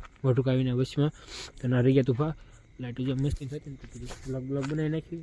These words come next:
અને તમને કહી દઈએ. એ જો ભરતું ભરતું ખાઈને આવી ગયા છે એની વાડી અને વા-, વાડી છે ને ઘડીક બેસીને પછી આપણે જવાનું થાય તો નીકળી જઈએ.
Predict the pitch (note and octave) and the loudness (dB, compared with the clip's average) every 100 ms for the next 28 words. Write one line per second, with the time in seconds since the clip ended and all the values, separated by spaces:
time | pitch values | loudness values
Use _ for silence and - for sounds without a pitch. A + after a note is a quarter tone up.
0 | D3 B2+ C3 D3 - F#3 C3 G2+ - - | -12 -12 -12 -14 -10 -8 -8 -12 -18 -20
1 | - - - A3 A3 E3 G3 G#3+ G#3 G#3+ | -20 -20 -10 -4 -2 -2 -4 -6 -6 -6
2 | G#3 G#3 G3 G3 F#3 F#3 F3 E3+ F#3 F#3 | -6 -4 -4 -2 -2 -2 0 2 2 0
3 | D3+ B2+ B2 C#3+ D3+ E3 E3 E3+ C#3+ C#3+ | -4 -6 -6 -4 -2 -2 -2 -4 -4 -6
4 | D3 F3 E3 C#3+ D3+ D3+ C3+ C3 D#3 C#3+ | -2 -2 -2 -6 -6 -6 -6 -4 -4 -4
5 | D3 C3 D#3 C#3 G2 C#3+ | -8 -6 -6 -6 -8 -16